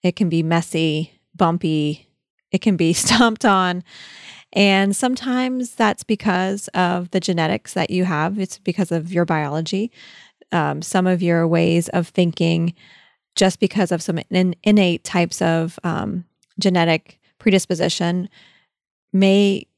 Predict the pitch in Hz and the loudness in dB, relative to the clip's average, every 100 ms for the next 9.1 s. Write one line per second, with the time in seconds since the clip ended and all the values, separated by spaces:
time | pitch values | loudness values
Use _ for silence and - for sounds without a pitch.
0 | _ - 202 - 190 190 185 - 196 190 | _ -4 -4 0 0 2 2 2 2 4
1 | 175 - 180 170 175 - 175 160 160 - | 2 0 2 2 2 0 2 2 0 0
2 | 190 180 180 170 160 156 151 - _ _ | 0 2 2 2 2 2 0 -4 _ _
3 | _ _ 170 147 - 185 185 _ - 196 | _ _ -6 -6 -6 -10 -14 _ 0 2
4 | 180 165 165 165 - 170 160 156 156 160 | 4 2 2 0 -2 -2 -2 0 0 -2
5 | 160 151 - - - - 160 90 180 185 | -2 -2 -4 -8 -12 -10 -10 -10 -8 0
6 | 240 220 208 202 190 - 170 170 165 165 | 2 2 2 2 0 0 0 0 0 -2
7 | 160 156 151 - _ _ - 175 175 175 | -2 -4 -6 -8 _ _ -4 0 2 2
8 | 170 156 165 175 165 - 165 - 175 190 | 0 -2 -2 -4 -6 -4 -6 -6 -6 -6
9 | 185 | -8